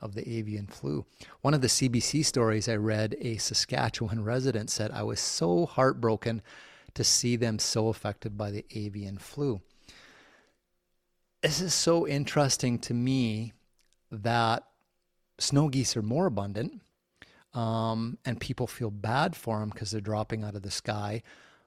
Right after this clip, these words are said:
But Canada geese, which are abundant, um, they want 'em to drop out of the sky in a lot of the urban areas. And, and, you know, I'm trying to learn, like, what, what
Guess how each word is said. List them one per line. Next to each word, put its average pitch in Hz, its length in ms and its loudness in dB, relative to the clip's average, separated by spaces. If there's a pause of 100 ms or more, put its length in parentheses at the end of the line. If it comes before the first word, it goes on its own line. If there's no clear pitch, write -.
But - 160 -8
Canada 147 420 0
geese, 113 440 -2
which 127 200 -4
are 175 180 0 (380)
abundant, 113 580 -2 (800)
um, 110 640 -2 (340)
they 127 140 2
want 151 240 2
'em 180 80 2
to - 100 -4
drop 107 280 -2
out 113 120 -4
of - 80 -12
the - 80 -8
sky - 420 -6 (560)
in 113 100 -4
a 110 80 -4
lot 104 220 -2
of 101 60 -8
the 101 120 -10
urban 123 320 -6
areas. 104 440 -8 (760)
And, 147 140 -6 (380)
and, 135 300 -4 (720)
you 143 100 -4
know, 139 200 -2
I'm 135 140 -4
trying 214 300 0
to 175 60 4
learn, 131 460 2
like, 127 220 -6
what, 110 160 -4 (1500)
what 175 260 -2